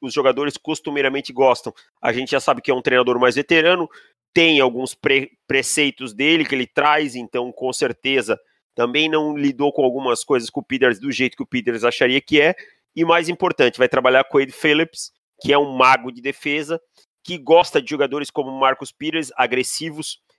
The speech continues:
agressivos co-, co-, contra a bola, diríamos assim, é, no jogo aéreo, caras que buscam a bola, que conseguem marcar mano a mano. Então, eu acho que o Rams saiu muito vitorioso nessa trade e, com certeza,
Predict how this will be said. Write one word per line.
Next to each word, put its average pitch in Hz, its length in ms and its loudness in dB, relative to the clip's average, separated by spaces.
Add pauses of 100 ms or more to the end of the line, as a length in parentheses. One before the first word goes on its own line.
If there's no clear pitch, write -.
agressivos 127 640 -6 (360)
co-, 147 320 -4
co-, 147 360 -2
contra 165 380 2
a 143 60 8
bola, 127 560 6
diríamos 117 400 -6
assim, 147 320 -4 (960)
é, 107 300 2 (420)
no 131 140 -6
jogo 131 220 2
aéreo, 147 480 4 (260)
caras 139 240 0
que 139 120 -10
buscam 131 460 -6
a 123 60 2
bola, 139 400 4
que 131 420 -8
conseguem 139 500 -2
marcar 139 340 0
mano 127 200 0
a 123 40 2
mano. 151 400 0 (340)
Então, 139 560 -2
eu 139 180 2
acho 139 200 0
que 156 80 -6
o 131 120 -6
Rams 139 360 0
saiu 143 600 -6
muito 151 460 -10
vitorioso 123 560 -2
nessa 113 220 -6
trade 120 400 -4 (380)
e, 117 140 -4
com 147 220 -2
certeza, 143 720 2